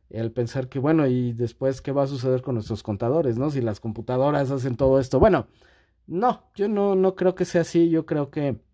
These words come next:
eh, las computadoras sirven para hacer tareas repetitivas. Eh, y un contador tiene habilidades que una computadora jamás va a poder desarrollar. O bueno, en mucho tiempo, no lo sabemos, pero,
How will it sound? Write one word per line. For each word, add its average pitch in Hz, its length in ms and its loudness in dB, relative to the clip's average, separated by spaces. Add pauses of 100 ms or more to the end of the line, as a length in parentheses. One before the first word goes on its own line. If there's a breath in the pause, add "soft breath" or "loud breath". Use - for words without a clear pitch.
(640)
eh, 123 460 0
las 120 180 0
computadoras 143 500 2
sirven 151 300 0
para 120 160 -2
hacer 120 220 -4
tareas 117 360 -2
repetitivas. 104 720 -4 (800)
Eh, 113 760 0 (160)
y 110 360 0
un 135 120 2
contador 139 680 2 (560)
tiene 151 440 2
habilidades 131 680 0
que - 140 -4
una 117 240 0
computadora 110 640 -4
jamás 131 520 -2 (160)
va 110 80 -2
a 110 60 -6
poder 110 240 -4
desarrollar. 107 580 -4 (500)
O 135 100 -4
bueno, 170 340 4 (480)
en 113 140 -4
mucho 135 300 -2
tiempo, 127 360 -2
no 113 320 -2
lo 147 120 2
sabemos, 123 440 0
pero, 131 420 0